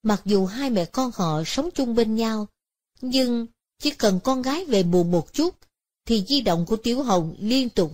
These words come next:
reo vang. Trong mái không ngừng vọng ra âm thanh người mẹ nhắc nhở, dặn dò nàng phải về nhà sớm.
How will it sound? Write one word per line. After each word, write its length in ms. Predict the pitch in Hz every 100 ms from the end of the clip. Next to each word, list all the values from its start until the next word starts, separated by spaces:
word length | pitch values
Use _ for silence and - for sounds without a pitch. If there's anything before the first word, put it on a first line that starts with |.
| 151
reo 240 | 220 240
vang. 340 | 220 226 220 208 - _ _ _ _ -
Trong 240 | 214 190
mái 320 | 185 185 269
không 300 | 294 240 202
ngừng 320 | 175 170 147 95 _
vọng 280 | 185 156 151
ra 180 | 190 240
âm 260 | 233 226
thanh 300 | 220 233 220
người 240 | 185 180 151
mẹ 280 | 151 147
nhắc 260 | 151 233 277
nhở, 380 | 190 147 147 226 - _ _ _
dặn 380 | 185 185 170 185
dò 220 | 190 175
nàng 340 | 170 175 170 160 - _ _ _ -
phải 220 | 156 175
về 280 | 190 175 147
nhà 260 | 147 156 135
sớm. 420 | - 196 214 302